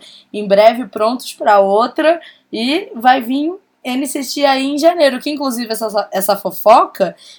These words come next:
de que havia um grupo grande e de cor verde foi sol-, solta no fim do show do J B.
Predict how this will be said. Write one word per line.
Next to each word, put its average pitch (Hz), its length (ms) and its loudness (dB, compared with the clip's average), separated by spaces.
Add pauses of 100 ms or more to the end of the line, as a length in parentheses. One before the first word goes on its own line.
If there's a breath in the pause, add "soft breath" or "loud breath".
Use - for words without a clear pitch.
de 190 160 -6
que 220 160 -2
havia 220 300 4
um 233 120 -6
grupo 202 360 -8
grande 190 840 2
e 202 220 -10
de 190 140 -8
cor 202 300 -2
verde 226 440 0
foi 233 260 -6
sol-, 226 320 -4 (340 soft breath)
solta 277 480 -2
no 247 140 -4
fim 254 220 -4
do 277 100 -4
show 247 220 -4
do 269 120 -10
J 277 220 -4
B. 247 320 -6